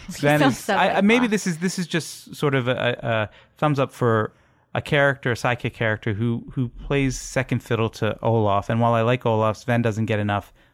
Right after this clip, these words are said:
Speaker 2: love, and this is
Speaker 1: Ugh,
Speaker 2: my way
Speaker 1: I
Speaker 2: of,
Speaker 1: love
Speaker 2: of
Speaker 1: Sven.
Speaker 2: putting the spotlight on,
Speaker 1: He
Speaker 2: on
Speaker 1: was my
Speaker 2: Sven.
Speaker 1: favorite character
Speaker 2: Okay.
Speaker 1: in
Speaker 2: All
Speaker 1: Frozen.
Speaker 2: right.
Speaker 1: This is weird.
Speaker 2: Yeah.
Speaker 1: We're agreeing.
Speaker 2: Wow.
Speaker 1: Well,
Speaker 2: Well, I
Speaker 1: I think
Speaker 2: li-, I
Speaker 1: too,
Speaker 2: liked
Speaker 1: you
Speaker 2: Olaf
Speaker 1: see,
Speaker 2: too. I liked
Speaker 1: you
Speaker 2: Olaf
Speaker 1: see
Speaker 2: too.
Speaker 1: Sven as a, a little, I don't wanna say puppy, but when he's,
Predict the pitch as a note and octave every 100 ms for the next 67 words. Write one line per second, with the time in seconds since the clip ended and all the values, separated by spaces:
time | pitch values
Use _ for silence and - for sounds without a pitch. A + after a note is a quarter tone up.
0 | - A2 G#2 G2 G2 G2 A2+ - A2+ A#2+
1 | A2+ A2 G#2 G#2 G#3+ A3 G#3+ - A2+ G3
2 | F#3 F3+ C3+ A#2+ - A2+ A2+ G#2+ G#2 G2
3 | G2 A2+ C4 C#4 B3 A#3+ - A3 A3 B3+
4 | B3 - D#3+ A3 C4 D#3+ G#3 G#3+ B3 A3
5 | F#3+ F#3 - D#4 D#4+ G4 - G#4 G4+ A3
6 | A3 B3+ - A3+ A#3 B3 A#3+ - D3 A2+
7 | G2 - - - D3 D3+ E3+ D#3+ E3+ F#3
8 | D#3+ D3+ C#3+ G3+ D4 G#2+ F#2 B2 B2+ C#4
9 | A#2+ A2+ - - D3 B3 B3 B3 - G#3+
10 | G#3 G#3 G3+ G3 G#3+ G#3+ G#3 G3+ G3 -
11 | - - _ - G3+ F#3 F#3+ F3+ F3+ -
12 | - - G#3 - D#3+ D#3+ D#3 D#3+ G3 G#3